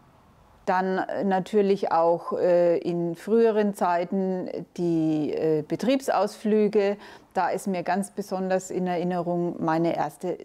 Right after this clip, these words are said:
Zigarre. Für mich ist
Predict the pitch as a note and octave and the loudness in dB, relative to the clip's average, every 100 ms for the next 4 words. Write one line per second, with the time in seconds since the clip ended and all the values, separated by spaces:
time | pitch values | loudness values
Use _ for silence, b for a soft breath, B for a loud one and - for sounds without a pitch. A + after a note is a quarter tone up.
0 | - A3 G#3+ G#3+ F#3+ E3+ D#3 B B B | -6 -4 0 0 0 -2 -4 B B B
1 | B B _ _ _ - - - - A3+ | B B _ _ _ -20 -20 -16 -2 2
2 | G#3 B3+ - G#4 A#3 A3 - G3+ | 4 4 0 0 0 0 -8 -10